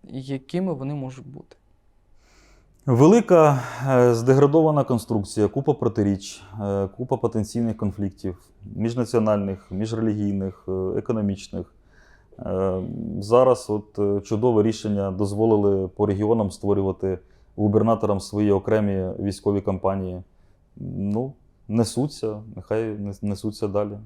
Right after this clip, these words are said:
Speaker 2: Безумовно, процеси, е, які, м, внутрішніх конфліктів, е, набирають обертів, і, м, заколот Пригожина — це те, що ми побачили на поверхні.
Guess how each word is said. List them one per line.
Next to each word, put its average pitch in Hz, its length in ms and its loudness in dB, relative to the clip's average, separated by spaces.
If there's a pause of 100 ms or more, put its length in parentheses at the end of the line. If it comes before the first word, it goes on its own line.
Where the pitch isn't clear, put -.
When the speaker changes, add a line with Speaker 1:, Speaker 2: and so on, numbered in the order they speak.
(140)
Speaker 2:
Безумовно, 113 560 -2
процеси, 110 640 0 (500)
е, 98 300 0
які, 101 300 -2
м, 95 280 -2 (640)
внутрішніх 110 560 0
конфліктів, 104 600 -2 (600)
е, 95 400 2 (500)
набирають 110 560 6
обертів, 123 580 -2
і, 101 500 0
м, 95 140 -4 (800)
заколот 110 460 2
Пригожина — 110 480 2
це 95 160 -8
те, 101 140 -2
що - 180 -4
ми 101 100 0
побачили 101 440 0
на 98 100 -4
поверхні. - 560 -10